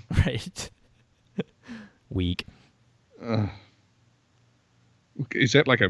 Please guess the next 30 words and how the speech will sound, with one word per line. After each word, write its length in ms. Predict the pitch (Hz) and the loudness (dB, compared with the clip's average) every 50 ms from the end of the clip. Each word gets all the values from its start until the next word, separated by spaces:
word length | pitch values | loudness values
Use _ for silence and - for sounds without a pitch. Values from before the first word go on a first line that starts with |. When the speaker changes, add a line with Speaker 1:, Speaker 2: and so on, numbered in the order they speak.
| 92 117 - | 0 -2 2
Speaker 1:
rub 220 | 123 113 127 139 | 4 4 4 4
tug 220 | 135 - 156 151 151 | 4 4 4 4 4
place? 420 | - 151 151 170 165 165 180 - - | 4 4 4 6 4 6 4 4 6
<laughs> 40 | |
Speaker 2:
<laughs> 0 | |
Rub 140 | - 170 - 247 208 - 269 196 - 226 214 - - - - - _ _ - - 269 - - - - - - - 240 - - _ _ _ _ _ _ - - 277 - - - - - | 6 6 6 6 4 6 4 0 0 0 -4 -4 -6 -8 -12 -12 _ _ -10 -4 0 0 2 4 4 2 4 4 -2 -2 -2 _ _ _ _ _ _ -20 -20 -20 -18 -20 -20 -20 -18
tug. 160 | - - - - _ _ _ - - 415 480 | -18 -18 -18 -20 _ _ _ -20 -14 -10 -4
It's 200 | - - - - | -2 0 2 2
just, 180 | 311 247 - - - - - | 2 2 0 -2 -8 -6 0
it's 140 | - 220 - | 2 4 4
a 60 | 214 | 4
bummer 300 | 165 170 226 247 254 226 | 4 4 2 4 4 2
to 140 | 202 - - | 2 2 2
me 100 | 185 175 | 0 0
because 260 | 160 156 - 165 143 | 0 2 2 2 2
if 100 | 160 156 | 2 0
you're 80 | 196 208 | 0 0
gonna 160 | 262 240 190 | 2 0 0
come 240 | - - 190 185 180 | 0 0 0 2 2
at 140 | 175 151 - | 0 0 0
me 80 | 135 | 0
with 240 | 135 123 131 - 131 | 0 0 0 0 0
the 80 | 113 113 | -2 0
voodoo 400 | 104 110 123 131 135 131 120 107 - _ _ _ | 0 2 2 4 4 4 2 0 -4 _ _ _
princess 420 | - - - 120 - - 131 113 - - | 0 2 2 4 4 2 0 0 0 0
angle, 380 | 117 110 117 127 127 143 143 - - - - - | 2 4 4 4 2 0 -6 -8 -12 -20 -14 -8
I 80 | - 175 | -4 0
want, 260 | 202 254 277 269 240 | 2 4 4 4 4
like, 180 | 175 175 185 175 | 4 4 4 6
some, 340 | - - 156 120 104 95 | 6 6 8 8 6 6